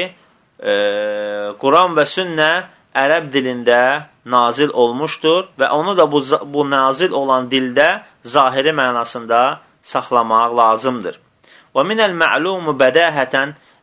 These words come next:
ənə şəriə muttasifun bi kəməlil ilm və sıdqil hədith və quvvətil fasahə və husnul bəyan və qastul hudə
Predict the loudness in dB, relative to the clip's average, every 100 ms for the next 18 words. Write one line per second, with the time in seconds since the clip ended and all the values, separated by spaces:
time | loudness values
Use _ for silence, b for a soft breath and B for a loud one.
0 | -6 -6 -4 -4 -4 0 2 2 0 0
1 | -2 -4 _ _ -14 -14 -2 -2 -2 -4
2 | -2 -2 -4 -2 -2 0 0 -2 -2 0
3 | 0 -4 -12 _ b b _ -4 0 -2
4 | 0 0 0 -2 -2 0 -2 -6 _ b
5 | b -2 0 0 4 2 4 0 0 0
6 | 4 2 2 -4 -4 b b -4 0 -2
7 | -2 -4 -4 0 2 4 2 0 -4 b
8 | b -6 -2 2 0 0 -2 0 0 4
9 | 4